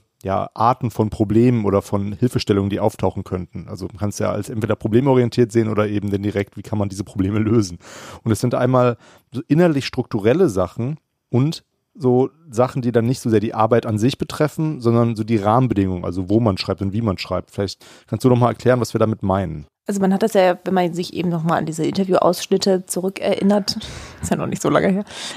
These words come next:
Speaker 2: dann kam eben sowas wie, es ist so warm oder, ne, man will eigentlich lieber draußen mit Freunden sein und schwimmen gehen und so. Das will man natürlich wahrscheinlich häufig, aber im Sommer ist es eben dann noch mal so ein bisschen gesteigert. Also das wären dann so Rahmenbedingungen von außen.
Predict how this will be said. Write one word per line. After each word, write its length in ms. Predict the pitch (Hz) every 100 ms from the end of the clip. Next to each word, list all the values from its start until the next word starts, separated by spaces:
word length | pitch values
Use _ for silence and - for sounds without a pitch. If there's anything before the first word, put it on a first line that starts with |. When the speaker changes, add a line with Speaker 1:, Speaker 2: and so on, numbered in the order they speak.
| 214
Speaker 2:
dann 160 | - 202
kam 220 | 175 196
eben 140 | 190 190
sowas 240 | 185 185
wie, 220 | 185 180 - -
es 140 | -
ist 140 | -
so 100 | 208
warm 480 | 175 185 196 170 -
oder, 460 | - 143 156 151 -
ne, 340 | - - 185
man 220 | 240 180 185
will 60 |
eigentlich 220 | - 170 -
lieber 200 | 185 180 - -
draußen 300 | - 196 202
mit 100 | 196
Freunden 320 | - 202 185 185
sein 160 | 170
und 100 | 165
schwimmen 320 | - 196 190 180
gehen 200 | 185 165
und 120 | 165
so. 140 | 160 - - -
Das 160 | - 180
will 80 | 185
man 120 | 185
natürlich 300 | - 160 -
wahrscheinlich 320 | 147 143 156
häufig, 320 | 175 175 -
aber 80 | 165
im 80 | 165
Sommer 240 | 165 165
ist 120 | 151 180
es 100 | -
eben 220 | 185 165
dann 120 | 160
noch 120 | 160
mal 120 | 175
so 60 | 165
ein 60 | 165
bisschen 340 | - 160 170
gesteigert. 480 | 156 - 196 254 -
Also 140 | 165
das 180 | 170 -
wären 200 | 185 180
dann 160 | 170 170 - - -
so 140 | - 175
Rahmenbedingungen 720 | 147 175 190 180 180 180 170
von 180 | - -
außen. 560 | 147 160 208 202 214